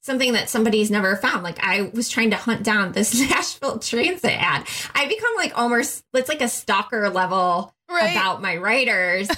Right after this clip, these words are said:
Speaker 2: <laughs>
Speaker 1: where I'm, like, in subreddits, you know, like,
Speaker 2: Right.
Speaker 1: just hunting down all the information. But I want them to see that I'm actually someone who shows up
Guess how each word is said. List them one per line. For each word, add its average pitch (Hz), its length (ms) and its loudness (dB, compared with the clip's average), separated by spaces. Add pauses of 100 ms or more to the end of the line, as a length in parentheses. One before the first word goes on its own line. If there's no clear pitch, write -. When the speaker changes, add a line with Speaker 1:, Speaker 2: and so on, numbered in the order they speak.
(100)
Speaker 2:
<laughs> 311 180 0
Speaker 1:
where 240 200 2
I'm, 226 120 -2
like, 214 240 -2
in 254 80 2
subreddits, 185 920 0
you 240 120 4
know, 175 120 2
like, 170 220 2
Speaker 2:
Right. 226 160 2
Speaker 1:
just 196 100 -8
hunting 262 300 2
down 226 260 2
all 247 220 2
the 240 100 0
information. 240 880 0
But 254 140 0
I 262 140 2
want 262 300 2
them 240 160 0
to 214 120 2
see 208 240 -4
that 175 320 0
I'm 208 240 0
actually 220 500 -4
someone 202 440 -2
who 196 200 0
shows 180 340 2
up 185 360 2